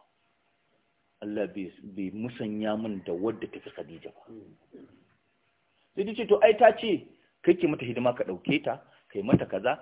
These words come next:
kai mata kaza." Ce, "To, in kin je ki gaya mata, ke kuma mamanki ita take min hidima." Ka, ka ji na bambanci yake ko?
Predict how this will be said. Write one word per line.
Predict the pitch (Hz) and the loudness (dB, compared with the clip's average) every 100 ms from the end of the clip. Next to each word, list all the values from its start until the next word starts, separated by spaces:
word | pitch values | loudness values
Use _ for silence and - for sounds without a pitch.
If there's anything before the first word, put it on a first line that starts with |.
| - - | -12 -12
kai | 113 | -8
mata | 123 - | -6 -6
kaza." | - 98 120 | -8 -6 -6
Ce, | 123 156 | -6 -10
"To, | - 143 | -8 -8
in | 196 | -10
kin | 196 214 | -10 -10
je | 202 214 | -10 -10
ki | 160 | -8
gaya | 139 165 | -8 -6
mata, | 139 139 | -8 -10
ke | 127 - 202 - | -10 -6 -6 -6
kuma | 208 208 | -6 -4
mamanki | 202 151 160 - | -6 -8 -10 -12
ita | - | -14
take | - 135 | -10 -6
min | 127 | -6
hidima." | 101 85 87 - _ _ _ _ - 127 | -6 -8 -8 -10 _ _ _ _ -14 -4
Ka, | 165 170 | 4 8
ka | 202 | 10
ji | 220 | 8
na | 208 | 4
bambanci | 214 196 | 4 2
yake | 196 | 2
ko? | 165 | 2